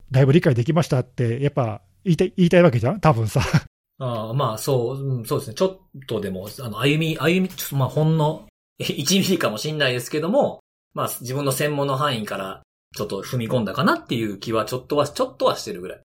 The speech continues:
Speaker 1: ね、そう、ちょっとその距離感ってだいぶ難しいなってちょっと思った。
Speaker 2: うん。まあでもこういうことを調べて、こういう、なんか、専門的な言葉もあるじゃないですか、こういう、今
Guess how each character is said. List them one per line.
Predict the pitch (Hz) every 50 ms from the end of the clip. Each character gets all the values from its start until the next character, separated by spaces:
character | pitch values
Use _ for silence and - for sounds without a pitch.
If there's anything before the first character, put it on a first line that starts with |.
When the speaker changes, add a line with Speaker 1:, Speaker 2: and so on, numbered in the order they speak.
| _ _ - 135 139
Speaker 1:
ね、 | 156 143 127 - _
そ | - - 170 151 131
う、 | 120
ち | -
ょ | 151
っ |
と | 123
そ | - 160 160
の | 180 -
距 | - 170
離 | 170 185
感 | - 170 139
っ | 113
て | -
だ | 113 123 120
い | 120
ぶ | 117 117 117 120
難 | 117 123 143 123
し | - - 113 101
い |
な | 110 127 139 139
っ | -
て | _ - 107
ち | 117
ょ | 117
っ |
と | - - 104
思 | 104 101 104
っ |
た。 | _ - - - - -
Speaker 2:
う | -
ん。 | 101 101 98 98 95 95 95 - _ _ _ _ _ _ _ _ _ _ _ _ _ _ -
ま | 175 160
あ |
で | 156 151
も | 135
こ | - 233
う | 240
い | 240 240 240 240
う | 240 -
こ | 226 240
と | 226 165 123 104 98 101
を | -
調 | - - 175 180 175
べ | 143 113
て、 | - - -
こ | - 151 151 147
う | 143
い | 143 143 139 135 139
う、 | - - - 185
な | 127 120
ん |
か、 | - - - - _ _ - 156
専 | - - 220 233 247
門 | 247 254 247
的 | 247 220 233
な | 220
言 | 240 233 208
葉 | 143 110
も | 98 98
あ | 107 131
る | 131
じ | 131
ゃ | 101
な | 92
い | 80
で | -
す | -
か、 | - -
こ | - 95 87
う | 87
い | 87 104
う、 | 107
今 | 110 113 101 104 -